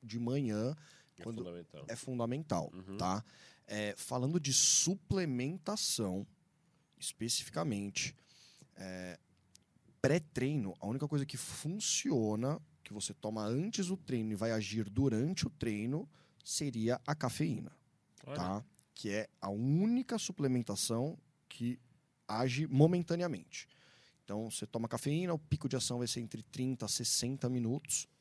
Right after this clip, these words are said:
Speaker 1: tá? Importante também o timing da cafeína.
Speaker 2: Interessante, hein?
Speaker 1: É, agora, todos os outros suplementos que têm evidência científica de que melhoram performance, como a creatina,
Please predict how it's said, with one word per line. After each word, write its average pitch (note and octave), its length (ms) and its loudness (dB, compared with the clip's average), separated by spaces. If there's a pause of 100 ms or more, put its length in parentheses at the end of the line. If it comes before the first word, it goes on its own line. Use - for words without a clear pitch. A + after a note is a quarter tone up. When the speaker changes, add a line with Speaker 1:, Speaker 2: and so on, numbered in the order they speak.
(120)
Speaker 1:
tá? G2 180 -6
Importante A2 460 -6
também G#2+ 240 -6
o G#2+ 40 -6
timing A#2+ 560 -2
da G2+ 100 -2
cafeína. G#2 480 -6
Speaker 2:
Interessante, A2+ 460 -6
hein? A2+ 80 -16 (920)
Speaker 1:
É, A2 480 0
agora, C3 300 4
todos G3+ 440 4
os E3+ 120 2
outros - 180 2
suplementos B2 580 2
que D3 120 -4
têm F#3+ 440 0
evidência D3 520 4
científica A#2+ 520 6
de - 80 -2
que A#2+ 100 -4
melhoram A#2+ 460 4
performance, A2+ 840 0 (500)
como F2+ 220 -8
a - 40 -16
creatina, A#2+ 920 2